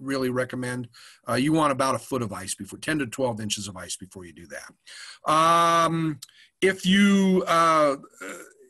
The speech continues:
ice claws, and I should have brought some. I wish I had had them with me right now. But ice claws are, are basically a safety device that if you do fall, if the ice does break and you go in, you can use them to claw your way out. And you can make them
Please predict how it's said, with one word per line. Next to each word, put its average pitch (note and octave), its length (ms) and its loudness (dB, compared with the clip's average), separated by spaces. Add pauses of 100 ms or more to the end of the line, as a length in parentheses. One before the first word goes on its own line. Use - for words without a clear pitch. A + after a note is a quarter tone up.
(240)
ice G#3+ 220 -2
claws, B3 560 -2 (460)
and C3+ 140 -2
I B2+ 60 -2
should F#3+ 180 -2
have F3 100 -6
brought D#3+ 280 -2
some. G3+ 200 -4
I D3+ 60 -4
wish D#3 240 -2
I D#3+ 140 -6
had D#3+ 440 -8
had C#3+ 240 -6
them C#3 160 -4
with D3 200 -4
me D#3 80 0
right D3 200 0
now. D#3 140 -2
But C#3+ 160 -2
ice F3+ 220 0
claws F3 420 0
are, B2 180 -2 (280)
are C3 200 0
basically D3+ 460 -2
a C3+ 40 -2
safety F3+ 360 -2
device D#3+ 440 0
that C#3 120 -2
if - 420 -10
you C3+ 180 -4
do E3+ 580 0
fall, - 440 -2 (120)
if C#3 160 -6
the B2+ 160 -8
ice D3+ 180 0
does D#3+ 240 -4
break D3 280 -2
and C#3+ 80 -4
you C#3 60 -2
go C#3 220 0
in, C#3 280 -2 (280)
you D#3+ 100 -4
can D#3+ 160 -8
use D#3 280 -4
them D3 180 0
to B2+ 80 -2
claw D3 320 0
your C3 160 0
way B2 240 -2
out. G#2+ 240 -6 (320)
And D3+ 160 -2
you F3 140 0
can E3 160 0
make F#3 180 2
them F3 180 -4